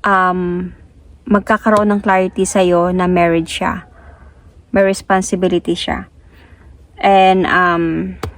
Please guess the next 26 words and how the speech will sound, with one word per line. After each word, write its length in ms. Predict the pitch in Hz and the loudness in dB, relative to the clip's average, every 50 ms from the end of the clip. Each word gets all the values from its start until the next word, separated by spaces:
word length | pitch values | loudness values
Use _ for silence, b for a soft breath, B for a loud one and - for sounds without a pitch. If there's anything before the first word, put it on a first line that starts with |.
| - - - - | -18 -12 -2 2
clear 240 | 233 226 226 226 233 | 4 6 6 6 6
yun 160 | 226 220 214 | 4 4 2
sa'yo, 400 | 208 - 214 196 185 180 170 170 | 2 0 2 2 2 2 2 2
alam 240 | 170 180 180 180 180 | 2 2 2 0 0
mo 160 | 175 170 170 | 0 -2 -2
yun. 320 | 170 165 165 165 180 180 - b b b b b b - - - | -2 -2 -2 -4 -6 -8 -12 b b b b b b -14 -6 -2
Tapos, 480 | 196 196 190 - 196 196 - - - | -2 -2 0 0 -2 -4 -4 -6 -12
babalik 560 | - - - 214 190 185 190 190 185 185 180 - | -14 -8 -4 -2 -2 0 0 0 -2 -2 -2 -6
si-, 240 | - - - - - - - - - - - - | -8 -10 -10 -14 -20 -20 -20 -20 -20 -12 -6 -2
um, 320 | - 190 185 180 185 180 | -2 0 0 -2 -2 -2
babalik 400 | 196 190 190 180 190 190 190 185 | -2 -2 0 2 0 0 0 -2
siya 160 | - - 196 | -4 -6 -4
sa'yo 560 | - - 196 190 180 175 175 170 170 - - | -2 0 0 2 2 2 2 2 0 -4 -4
or 160 | - - 185 185 | -2 0 0 2
darating 480 | 175 185 185 185 180 - - 185 190 | 2 2 2 2 0 0 -2 -2 -4
siya 160 | 185 - 190 | -2 -4 -6
sa'yo 480 | 180 - 190 175 170 170 170 170 175 B B B B B B B _ - | -4 -2 0 0 0 0 -2 -4 -6 B B B B B B B _ -4
to 80 | 196 - | -2 0
offer 320 | 185 202 190 - 208 190 | 0 0 0 0 0 0
you 160 | 185 185 180 | 2 2 0
love. 400 | 175 175 175 165 165 165 165 180 190 - - - b b b b b b b b b b b b - - - | 0 2 0 0 0 0 -2 -4 -8 -14 -20 -20 b b b b b b b b b b b b -20 -16 -6
Okay, 160 | - 185 185 180 | -2 -2 -2 0
pinagplanuhan 880 | - - 202 202 208 190 - - 202 196 190 190 190 185 190 185 185 | 0 0 0 2 0 -2 -2 -2 0 0 2 0 0 0 0 0 2
niya 160 | 180 180 180 | 2 2 2
na 80 | 185 190 | 2 0
to 400 | 190 - 185 180 175 175 185 175 | 0 0 0 0 0 -2 -4 -8